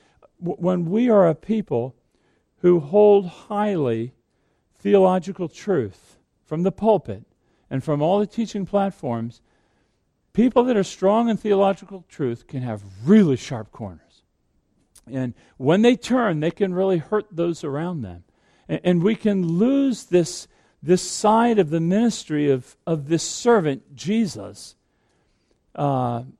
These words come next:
because we're upholding truth. We never want truth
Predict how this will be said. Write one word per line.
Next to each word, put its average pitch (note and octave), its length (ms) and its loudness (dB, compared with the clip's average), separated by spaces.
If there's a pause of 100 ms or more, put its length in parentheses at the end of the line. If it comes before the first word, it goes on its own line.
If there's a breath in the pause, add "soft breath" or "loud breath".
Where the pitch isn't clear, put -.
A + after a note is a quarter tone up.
(480)
because F3 340 2
we're F3+ 100 4
upholding E3+ 520 0
truth. F#3+ 400 -4
We G#3 80 -4
never D4 240 0
want C4+ 320 -2
truth B3 500 -4